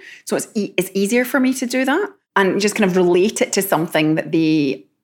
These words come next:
they know about. So for example, we always use the, the example of going to the cinema. Hands up here who likes to have Coke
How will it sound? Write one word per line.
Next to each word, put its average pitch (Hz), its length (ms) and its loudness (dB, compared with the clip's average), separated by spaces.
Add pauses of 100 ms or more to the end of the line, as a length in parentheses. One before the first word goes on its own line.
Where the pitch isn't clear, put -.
(220)
they 175 80 2
know 170 140 2
about. 180 260 0
So 202 160 -2
for 202 180 0
example, 208 540 2
we 165 100 0
always 175 260 0
use 165 160 0
the, 147 340 0
the 180 80 2
example 165 480 0
of 156 120 -10
going 165 180 -2
to - 60 -8
the 170 60 -4
cinema. 151 440 -2 (360)
Hands 226 320 2
up 226 160 -4
here 208 260 0
who 202 240 2
likes 170 540 0
to 156 840 0
have 165 300 -2
Coke - 400 -2